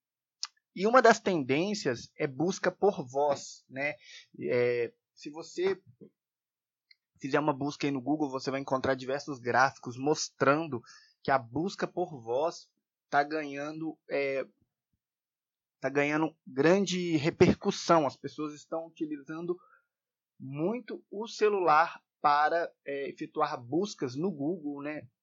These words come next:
por voz. Mas como tirar proveito disso e otimizar os nossos sites, né, e lojas virtuais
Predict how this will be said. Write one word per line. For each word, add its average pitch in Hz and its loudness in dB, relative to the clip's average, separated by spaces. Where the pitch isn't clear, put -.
por 180 8
voz. 123 -8
Mas 208 2
como 285 0
tirar 214 0
proveito 180 -2
disso 175 -6
e 156 0
otimizar 180 6
os 147 0
nossos 147 2
sites, 147 8
né, 139 -2
e 135 0
lojas 127 6
virtuais 131 8